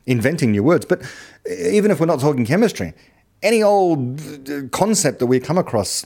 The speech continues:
that's new in reality, especially on social media, this happens all the time. You know, the very word meme has come to mean something else on social media. We invent new terms. Scientists do it all the time, and young people,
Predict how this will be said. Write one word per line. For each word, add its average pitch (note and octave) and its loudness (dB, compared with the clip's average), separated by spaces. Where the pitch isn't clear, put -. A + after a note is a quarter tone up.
that's G#2+ -4
new C#3+ 4
in B2 2
reality, A#2 -2
especially E3+ -8
on B2+ -2
social F#2+ -4
media, B2+ 0
this E2+ -4
happens F2 -10
all D#2 -8
the D2 -12
time. C#3 -10
You F2 -8
know, G2+ -6
the G#2+ -4
very C3+ 0
word G2+ -2
meme A2+ 0
has - -8
come A#2 -2
to A2 -2
mean C3+ 2
something B2 0
else E3+ -2
on G2 -4
social G2+ -2
media. A#2+ -4
We A2+ -2
invent A2+ -2
new F#2+ 0
terms. G#2+ -6
Scientists B2+ -4
do A2+ 0
it A2 0
all A2 2
the G2+ -4
time, F#2+ -2
and F#2 0
young A#3 0
people, F#2 -6